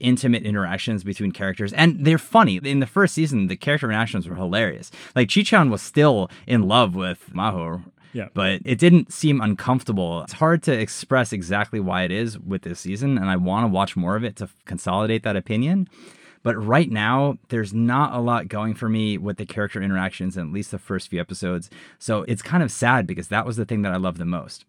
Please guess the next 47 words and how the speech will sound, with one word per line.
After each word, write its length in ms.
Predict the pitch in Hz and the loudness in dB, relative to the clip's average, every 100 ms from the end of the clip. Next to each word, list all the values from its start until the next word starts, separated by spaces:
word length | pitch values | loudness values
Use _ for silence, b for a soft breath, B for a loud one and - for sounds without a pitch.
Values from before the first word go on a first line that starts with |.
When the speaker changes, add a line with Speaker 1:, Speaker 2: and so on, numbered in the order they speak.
| - | -20
Speaker 2:
Yeah. 120 | - - | -14 2
Speaker 1:
One 180 | 143 | 4
thing 160 | 196 269 | 6 6
that 200 | 233 95 | 4 4
did 200 | 117 127 | 0 2
stand 220 | - 151 | 0 0
out 100 | 156 | 0
for 120 | - | 0
me, 100 | 160 | 0
though, 300 | 156 165 170 - B B | 2 2 0 -4 B B
is 200 | - 104 | -4 -4
the 80 | 98 | -4
voice 320 | 82 90 95 | -4 -6 -6
acting. 400 | - - - 80 - | -10 -12 -16 -14 -2
I 380 | 120 160 190 - | 2 4 4 0
really 500 | 92 90 117 185 156 | -10 -2 4 6 6
love 300 | 104 110 87 | 4 0 0
how 160 | 95 92 | -4 -2
well 180 | 101 | -2
the 80 | 98 | -4
voice 320 | 87 90 90 | -4 -6 -4
actors 320 | 110 - 113 95 | -6 -4 -6 -6
are 120 | 95 | -10
still 360 | - 147 131 | -2 2 4
able 240 | 95 98 104 | 4 0 -2
to 120 | 95 | -4
play 260 | - 92 92 | -6 -2 -2
their 160 | 80 | -2
roles. 440 | 80 80 98 131 117 | -6 -4 -4 -4 -6
Speaker 2:
Yeah. 120 | 101 B B B | -14 B B B
Speaker 1:
And 260 | 135 135 | 4 6
the 80 | 127 | 4
one 260 | 120 147 294 | 6 6 6
that's 260 | 320 - - | 4 0 2
my 240 | 131 143 | 6 6
favorite, 640 | 175 - 117 123 160 160 - | 4 2 2 6 6 4 0
which 220 | 117 120 | -2 0
is 160 | 113 - - | -2 -4 -16
still 360 | - 214 226 - | -2 2 2 2
kind 200 | - 160 | 0 2
of 60 | 170 | 4
a 160 | 123 101 | 4 2
quote-unquote 420 | - 139 135 104 | 0 0 0 -2
side 260 | - 101 113 | 0 -2 0
character, 440 | 147 147 160 156 - B - | 0 0 0 -2 -2 B -2
is 140 | 98 | 0
Ashia. 500 | 98 113 - 90 64 | 2 2 2 0 -2